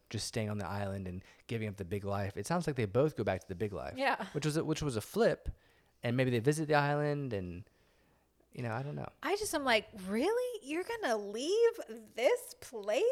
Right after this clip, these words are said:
Speaker 2: Like, he's made friends, like, he has
Speaker 1: Yeah,
Speaker 2: a
Speaker 1: he has
Speaker 2: job
Speaker 1: fri-, yeah.
Speaker 2: there, you know? But I guess maybe his passion does lie with law.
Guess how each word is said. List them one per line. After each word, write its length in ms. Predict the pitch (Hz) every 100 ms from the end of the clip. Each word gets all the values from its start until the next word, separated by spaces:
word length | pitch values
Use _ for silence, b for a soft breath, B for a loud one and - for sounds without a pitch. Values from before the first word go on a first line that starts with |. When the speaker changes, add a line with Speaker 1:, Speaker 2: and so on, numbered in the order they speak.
| 554 -
Speaker 2:
Like, 180 | 294 -
he's 320 | - 311 -
made 320 | 233 240 294
friends, 840 | - - 220 254 330 330 339 339 302
like, 140 | 233
he 160 | - 233
has 200 | 240 -
Speaker 1:
Yeah, 60 |
Speaker 2:
a 60 | -
Speaker 1:
he 60 | 117
has 100 | 107
Speaker 2:
job 340 | 196 277 466
Speaker 1:
fri-, 120 | -
yeah. 160 | 147 -
Speaker 2:
there, 340 | - 240 285 - B B B -
you 140 | 277
know? 480 | 269 262 269 285 - - - - 226
But 140 | 254
I 80 | 247
guess 320 | 254 247 -
maybe 320 | 226 226 233
his 240 | 233 233 -
passion 480 | - 202 - 233
does 280 | 196 185 202
lie 280 | 214 220 240
with 380 | 226 226 - - _ _ _ -
law. 520 | 208 196 190 190 254